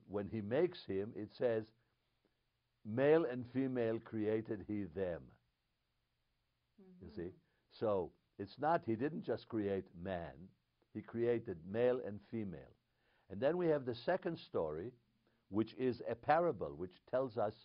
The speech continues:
Speaker 1: you know, it tries to tell us the purpose of man upon this earth.
Speaker 2: Mm-hmm.
Speaker 1: Then he says, "Oh yeah, there was only a man, and he was so lonely, you know, that he was,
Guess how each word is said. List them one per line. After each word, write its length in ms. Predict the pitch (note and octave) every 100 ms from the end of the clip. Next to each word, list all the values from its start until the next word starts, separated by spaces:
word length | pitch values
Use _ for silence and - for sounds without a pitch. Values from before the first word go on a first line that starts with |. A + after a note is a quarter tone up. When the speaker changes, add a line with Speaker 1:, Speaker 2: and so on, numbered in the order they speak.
| _ _ _ _ _ _
Speaker 1:
you 100 | G#2
know, 260 | A2+ G2+ -
it 160 | G#2+ A2
tries 300 | C3+ C#3 C#3
to 100 | A#2
tell 260 | A#2+ C3+ C#3
us 200 | A#2+ - _ _ -
the 80 | G#2+
purpose 420 | D3+ D#3 D#3 -
of 140 | A#2+
man 240 | A2 B2+ C3
upon 300 | A#2 A2 A2
this 180 | G#2+ C#3
earth. 280 | F#3 -
Speaker 2:
Mm-hmm. 760 | - _ _ - F#3+ F#3 _ G2+
Speaker 1:
Then 120 | E3
he 80 | F#3+
says, 260 | - C#3 B2
"Oh 180 | - D3+
yeah, 280 | C#3+ C3 B2+
there 120 | A2+
was 180 | G2+ F#2+
only 340 | A2 C#3 C3 A#2
a 40 |
man, 540 | G2 G2+ A2 G#2+ G#2 G2 - _ _ _ _
and 300 | G2 G2+ F#2+ E2+ _ _ -
he 60 |
was 160 | G2+ F2+ -
so 240 | A#2+ A2
lonely, 560 | G#2 G2+ A2+ A2+ G#2+ G2+
you 120 | G2 F2+
know, 260 | F2 F2+
that 180 | F2+ E2+ -
he 120 | F2+
was, 160 | F2